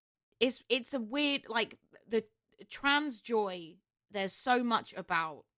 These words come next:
Callisto six and shield and Doctor Who that is amazing for, for trans joy. Uh,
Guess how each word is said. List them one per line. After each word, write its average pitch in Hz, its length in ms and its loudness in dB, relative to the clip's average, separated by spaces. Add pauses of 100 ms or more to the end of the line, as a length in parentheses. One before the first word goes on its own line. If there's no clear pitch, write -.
(220)
Callisto 185 440 -8
six - 520 -14
and 165 200 -8
shield 185 640 -8
and 208 320 -12
Doctor 165 340 -20
Who 185 320 -10
that 175 160 -8
is 180 120 -14
amazing 180 720 -6 (120)
for, 127 360 -14 (560)
for 180 80 -8
trans 151 440 -10
joy. 78 380 -20 (640)
Uh, 147 420 -6